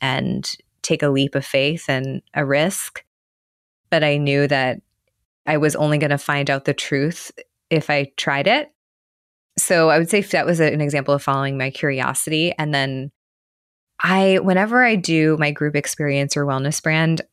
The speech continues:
I just feel like I'm channeling. Like, I feel that in that experience, I am using every single gift that I have. And I just started the, the last group of this year, and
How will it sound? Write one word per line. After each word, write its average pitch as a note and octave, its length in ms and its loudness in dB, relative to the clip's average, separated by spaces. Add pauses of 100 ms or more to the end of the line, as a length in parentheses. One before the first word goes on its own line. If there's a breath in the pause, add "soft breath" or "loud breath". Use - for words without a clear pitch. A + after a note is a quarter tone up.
I E3 160 -2
just G3 420 -6
feel E3+ 480 2
like D3+ 240 0
I'm C#3+ 140 -2
channeling. - 640 -2
Like, D3 180 -2
I D3 140 0
feel E3 720 2
that C#3+ 420 -2
in F3 280 2
that D#3 200 0
experience, C#3 760 -2
I C#3+ 100 -2
am C#3 140 0
using C#3 480 -2
every D3 320 -2
single C#3 440 -2
gift - 420 -6
that C#3 100 -6
I B2+ 140 -2
have. C3 580 -2 (520 loud breath)
And D3+ 440 0 (920)
I D#3 160 0
just F3+ 180 0
started D3+ 380 0
the, C#3 260 -2
the - 220 -6
last C#3 300 -2
group C#3 200 -2
of C3+ 160 -6
this C3+ 260 -2
year, F3+ 440 2
and C#3 500 0